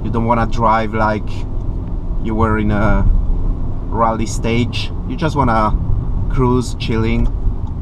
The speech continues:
And what I like in this car is that it gives you that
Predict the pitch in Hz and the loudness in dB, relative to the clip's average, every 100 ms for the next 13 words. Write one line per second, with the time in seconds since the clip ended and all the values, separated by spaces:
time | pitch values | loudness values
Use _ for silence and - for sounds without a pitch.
0 | - - - 117 123 139 135 135 147 135 | -4 0 2 2 4 2 2 2 0 0
1 | 131 120 - - 123 123 127 113 110 107 | -2 0 -2 0 0 2 0 -2 -2 -2
2 | 101 - - 104 101 - - 123 113 117 | -2 -4 -2 0 2 2 4 4 4 4
3 | 110 104 107 - - | 4 4 2 2 2